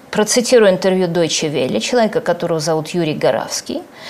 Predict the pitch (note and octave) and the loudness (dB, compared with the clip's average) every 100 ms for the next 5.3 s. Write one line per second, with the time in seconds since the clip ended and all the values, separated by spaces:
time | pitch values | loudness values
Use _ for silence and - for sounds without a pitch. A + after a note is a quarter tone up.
0 | - - G3 A#3+ C4 A3+ A3 F3+ F3+ E3+ | -10 -6 2 4 6 6 6 4 2 0
1 | - D#4+ D#4+ F#3+ E3 D#3+ E3 - F#3 G3 | 0 -4 -2 0 2 2 0 -2 -2 -2
2 | F3 A#3+ A#3+ E3 E3+ B3+ - D#3 D3 D#3 | -2 -2 0 -2 -2 -4 -2 -2 -2 -4
3 | - E3 A3 B3+ F3 D#3+ E3+ G3 G#3+ G3+ | -4 -2 2 2 2 0 0 0 0 -2
4 | D3+ D#3 D#3 D#3 D#3+ D#3+ - - - - | -4 -4 -4 -2 -2 -2 -4 -6 -6 -10
5 | - - - | -12 -14 -16